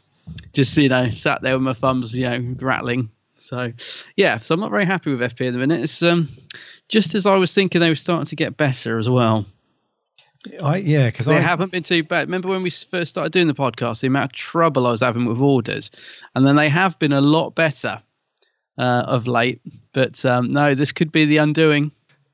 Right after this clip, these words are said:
Speaker 1: Do you know what? When I first saw that, you know, when the B B C released the, the new branding and everything,
Speaker 2: Mm.
Speaker 1: and then we immediately got that link over to Forbidden Planet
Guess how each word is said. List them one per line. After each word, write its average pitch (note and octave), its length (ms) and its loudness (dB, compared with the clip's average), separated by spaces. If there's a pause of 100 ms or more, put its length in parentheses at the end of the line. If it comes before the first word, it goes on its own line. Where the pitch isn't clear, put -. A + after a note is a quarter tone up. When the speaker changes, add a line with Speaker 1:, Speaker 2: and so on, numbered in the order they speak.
(100)
Speaker 1:
Do - 80 -2
you G3 40 0
know A3+ 140 0
what? D3+ 180 2
When F#3+ 140 -4
I G#3+ 120 -2
first F3 420 -2
saw D3 220 0
that, G2 200 -6
you F#3 80 -2
know, F#3+ 140 0
when D#3 320 0
the C#3+ 100 -2
B C#3+ 140 0
B B2 100 -2
C A#2 260 0
released A2+ 680 -4
the, G#2 320 -2 (320)
the B2+ 100 2
new A2+ 160 4
branding G#2+ 380 0
and G2+ 100 -10
everything, G2 400 -12 (460)
Speaker 2:
Mm. E3+ 280 -2
Speaker 1:
and B2 100 6
then B2 100 2
we B2 100 2
immediately C3+ 440 2
got A#2+ 260 -4
that A#2+ 340 -6
link A#2+ 320 -2
over A#2 180 0
to A2+ 160 -8
Forbidden G#2+ 340 -4
Planet G#2 300 -4